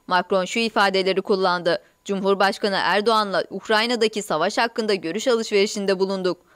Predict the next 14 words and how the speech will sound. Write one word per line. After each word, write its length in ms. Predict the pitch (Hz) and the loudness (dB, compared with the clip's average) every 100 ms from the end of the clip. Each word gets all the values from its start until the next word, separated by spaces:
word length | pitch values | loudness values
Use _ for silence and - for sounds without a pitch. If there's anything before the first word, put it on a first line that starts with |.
| _ | _
Ukrayna'nın 600 | 208 202 202 196 196 202 | -8 0 2 2 0 -2
kazanmasını 680 | 202 185 185 190 196 208 196 | -2 0 2 0 -2 -4 -6
sağlamak 540 | - 170 160 185 233 | -2 0 0 0 -2
için 280 | 233 240 196 | -4 -6 0
desteğimizi 640 | 165 185 196 196 190 190 | 0 0 -2 -2 0 -2
daha 240 | 156 180 220 | 0 0 0
da 60 | |
yoğunlaştırmalıyız. 1120 | 254 226 214 208 196 - 190 185 180 175 165 - _ _ | 2 4 4 2 -2 -2 -4 -2 0 0 -2 -10 _ _
Saldırıdan 600 | - 190 185 196 190 196 | -2 0 2 2 2 0
vazgeçmesine 720 | 160 175 202 247 240 226 220 208 | 0 -2 -2 -4 -4 -4 -2 0
yol 200 | 170 190 | 2 2
açmak 360 | 254 233 214 | 0 -2 -6
için 280 | 208 202 190 | -6 -6 -2
de 160 | 175 | -2